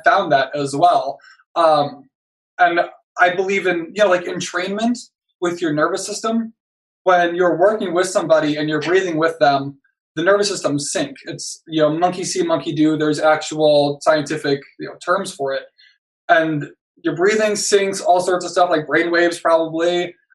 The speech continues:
And you can kinda sense into your clients. That's part of what I was taught originally in my myofascial, which wasn't a John Barnes thing, not to talk any bad about anybody's things, but it's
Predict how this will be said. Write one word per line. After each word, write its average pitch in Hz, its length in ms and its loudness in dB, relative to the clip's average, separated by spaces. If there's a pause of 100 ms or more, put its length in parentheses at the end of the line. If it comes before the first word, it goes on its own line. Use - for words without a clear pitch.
(140)
And 160 460 2
you 190 100 -12
can 196 100 -12
kinda 202 200 2
sense 214 400 -2
into 196 260 -4
your 175 200 0
clients. 165 380 0
That's 170 260 -6
part 180 140 2
of 147 200 -6 (800)
what 160 260 0
I 175 160 4
was 156 380 0
taught 165 260 2
originally 156 720 -2
in 156 100 -4
my 147 180 2
myofascial, 147 840 0 (220)
which 156 140 -6
wasn't 202 260 2
a 175 40 -2
John 160 300 2
Barnes 156 340 2
thing, 135 240 -8
not 135 200 -2
to 139 100 -6 (120)
talk 139 280 -4 (100)
any 143 160 -2
bad 135 260 0
about 131 220 -2
anybody's 135 560 -6
things, 147 340 -4 (360)
but 156 140 4
it's 151 360 -2